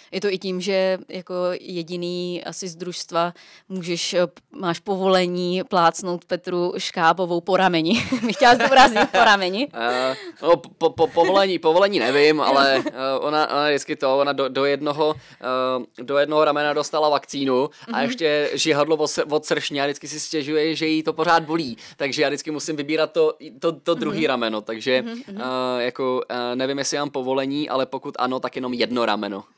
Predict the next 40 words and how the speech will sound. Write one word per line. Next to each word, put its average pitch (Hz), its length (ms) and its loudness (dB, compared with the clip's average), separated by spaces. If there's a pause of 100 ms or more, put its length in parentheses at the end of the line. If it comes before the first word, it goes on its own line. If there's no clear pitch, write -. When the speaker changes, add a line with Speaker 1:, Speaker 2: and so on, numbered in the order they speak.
Speaker 2:
bych, 185 120 -10
Speaker 1:
Mhm. 202 160 -10
Speaker 2:
eh, 107 440 -8
rád 110 200 -4
uvedl 110 240 -6
na 135 60 -8
pravou 139 400 -4
míru. 131 380 -4
Speaker 1:
<laughs> - 100 -16 (880)
Eh, 208 340 2
mám 208 200 2
pocit, 226 280 -6
že 208 500 -2 (140)
plavecká 190 400 -2
komunita 156 480 -6 (540)
tě 180 140 -8
vykresluje 180 540 -8
tak, 180 300 -10 (360)
„Jo, 226 220 -2
Gejda, 208 640 0
on 202 80 -8
je 196 60 -4
super, 190 520 -2
že 185 180 -6
on, 190 200 -8
že 190 280 -12
stmeluje 190 380 -6
kolektiv.“ 160 460 -12 (300)
Je 165 100 -16
to 180 100 -14
tak? 208 140 -14 (960)
Podle 160 200 -14
tebe? - 120 -12
Speaker 2:
Asi, 151 460 -2 (100)
co 143 220 2
jako 139 180 0
mi 147 120 -4
bylo 151 180 0
řečeno 135 580 -4
i 135 100 -8